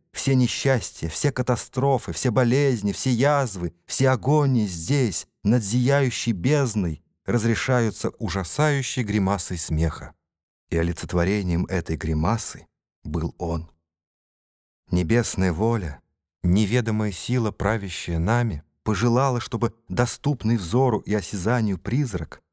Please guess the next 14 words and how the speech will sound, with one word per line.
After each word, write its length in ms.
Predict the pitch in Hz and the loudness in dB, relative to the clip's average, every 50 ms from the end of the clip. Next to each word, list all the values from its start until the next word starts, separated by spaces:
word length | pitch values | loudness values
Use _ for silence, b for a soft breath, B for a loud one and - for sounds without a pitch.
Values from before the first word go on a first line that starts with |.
| _ _ _ - | _ _ _ -2
призрак 520 | 101 107 135 143 113 101 98 92 - - | 0 2 2 2 0 0 -2 -4 -6 -8
из 100 | - - | -10 -10
плоти 360 | - - 104 120 123 113 - 95 | -6 -2 -2 0 0 0 -2 -4
и 60 | 90 | -4
крови, 520 | - - - - 135 135 123 95 71 65 - _ _ _ _ _ _ _ _ _ | -2 -2 0 0 2 0 0 -4 -6 -10 -14 _ _ _ _ _ _ _ _ _
явился 500 | 82 85 110 117 127 147 127 - - 127 | 0 2 2 4 4 2 2 0 0 -2
исчерпывающим 1080 | - - 120 - - - - - 156 147 - 139 131 131 135 131 - - - 131 123 | -2 -2 -2 -4 -4 -2 0 0 0 2 0 0 0 0 0 0 -2 0 0 2 2
выражением 640 | 113 117 113 113 101 92 117 120 117 113 110 107 101 - _ _ | 2 2 2 0 0 0 0 2 4 4 4 2 0 -4 _ _
чудовищной 680 | - - 113 90 101 120 117 110 104 - - - 107 101 | -4 -2 -2 0 2 2 2 0 -2 -2 -4 -4 -4 -2
пародии, 680 | - 104 98 95 110 120 120 104 85 85 76 71 - _ _ _ _ _ _ | -2 -2 -2 0 0 0 0 0 -2 -4 -6 -6 -8 _ _ _ _ _ _
которую 360 | - 87 - 95 87 90 90 | -6 -2 0 2 2 2 2
мы 160 | 90 101 110 | 4 4 2
называем 500 | 104 101 90 95 90 90 95 95 95 90 | 2 2 0 0 0 0 0 0 0 0
миром. 520 | 85 82 82 85 87 87 - - - - | 0 2 2 0 0 -2 -4 -6 -10 -14